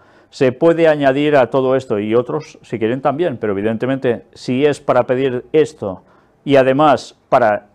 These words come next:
traer al Papa a El Salvador o llevarlo allí, eh, no sé si los protestantes también apoyarán esto. Bueno, ya veis que cada vez más está siendo así en todos los lugares, ¿eh? También el ecumenismo está yendo por todos sus fueros.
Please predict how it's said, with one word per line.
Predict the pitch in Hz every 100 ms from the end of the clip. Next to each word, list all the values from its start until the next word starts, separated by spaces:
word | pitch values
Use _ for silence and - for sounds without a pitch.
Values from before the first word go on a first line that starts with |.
| _
traer | 135 120 120 123
al | 123 117
Papa | 156 147 127 98 90 -
a | 101
El | 87
Salvador | - 107 104 135 170 208
o | 135
llevarlo | 104 98 104 127
allí, | 156 202 220 - _ _ _ _ _ _ _ _ _ _ _ _
eh, | - 107 95 104
no | 117
sé | 117 127
si | 180
los | 160 127
protestantes | 135 117 113 123 113 -
también | 113 110 107
apoyarán | 101 104 98 98 131
esto. | 196 - 98 - _ -
Bueno, | 127 117 98 _ _ _ -
ya | 113 101
veis | 104 -
que | 107
cada | 110 107
vez | 107 107 110
más | 123 135 - _ _ _ _ _ _ _ _ -
está | - 113
siendo | - 107 98
así | 90 - 107
en | 98
todos | 101 98
los | 98 92
lugares, | 95 104 123 90 82
¿eh? | 123
También | 110 95 123 156 - _ _ _ -
el | 98
ecumenismo | 92 104 98 107 104 117
está | 110 110
yendo | 104 107 107
por | - 95
todos | 101 98
sus | 101 92
fueros. | - 95 87 80 -